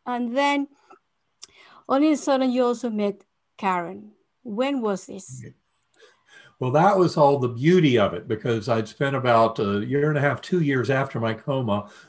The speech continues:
Speaker 2: realized I had to explore consciousness. In other words, I had to go within consciousness to claim to have any understanding of it at all. And that meant, uh, a very active, regular, uh, practice of meditation. And I was just getting into that, especially with a powerful form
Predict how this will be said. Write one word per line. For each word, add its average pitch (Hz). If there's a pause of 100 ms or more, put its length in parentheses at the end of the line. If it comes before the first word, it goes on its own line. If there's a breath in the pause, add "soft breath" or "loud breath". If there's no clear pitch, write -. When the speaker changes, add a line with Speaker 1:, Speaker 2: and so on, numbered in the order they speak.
Speaker 2:
realized 131
I 110
had 147
to 139
explore 120
consciousness. 123
In 110
other 110
words, 113
I 117
had 120
to 117
go 104
within 120
consciousness 98 (400 loud breath)
to -
claim 143
to 117
have 123
any 156
understanding 117
of 98
it 95
at 95
all. 110
And 95
that 120
meant, 107 (460 soft breath)
uh, 101
a 107
very 123
active, 113
regular, 107
uh, 131
practice 113
of 98
meditation. 101 (340 soft breath)
And 120
I 120
was 110
just 165
getting 139
into 139
that, 107
especially 180
with 117
a 98
powerful 143
form 117